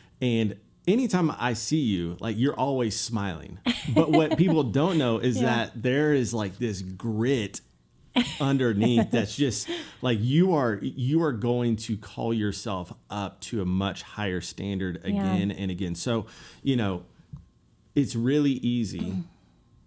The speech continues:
Speaker 1: for excuses, uh, to start impacting our lives.
Speaker 2: Sure.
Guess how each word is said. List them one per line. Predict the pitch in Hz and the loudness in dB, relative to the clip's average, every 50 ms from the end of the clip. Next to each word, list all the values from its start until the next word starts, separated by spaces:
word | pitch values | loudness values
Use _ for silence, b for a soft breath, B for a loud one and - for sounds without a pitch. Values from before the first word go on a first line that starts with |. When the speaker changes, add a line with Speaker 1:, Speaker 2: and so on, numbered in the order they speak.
| _ _ - | _ _ -18
Speaker 1:
for | - - - 123 117 107 | -12 -6 -4 -2 -2 -2
excuses, | 87 104 101 - - - 139 147 147 147 - 110 95 87 85 - - - - - _ _ _ _ _ - | -2 -4 -6 -8 -4 0 2 2 2 2 0 -2 -4 -4 -6 -8 -10 -12 -16 -20 _ _ _ _ _ -6
uh, | 117 107 98 87 73 - - | -4 -4 -4 -4 -6 -10 -8
to | - 127 | -6 -6
start | 113 - 123 107 - - | -4 -2 -4 -4 -2 -2
impacting | 107 98 - 104 95 95 - - 95 95 92 90 85 - | -2 -2 -2 -2 -2 -4 -6 -6 -6 -6 -6 -6 -8 -8
our | - 95 90 | -8 -8 -6
lives. | 85 82 76 71 69 69 - - - - - | -6 -6 -8 -8 -10 -10 -8 -8 -8 -8 -8
Speaker 2:
Sure. | - - 196 202 214 196 | -8 -6 -4 -2 -2 -4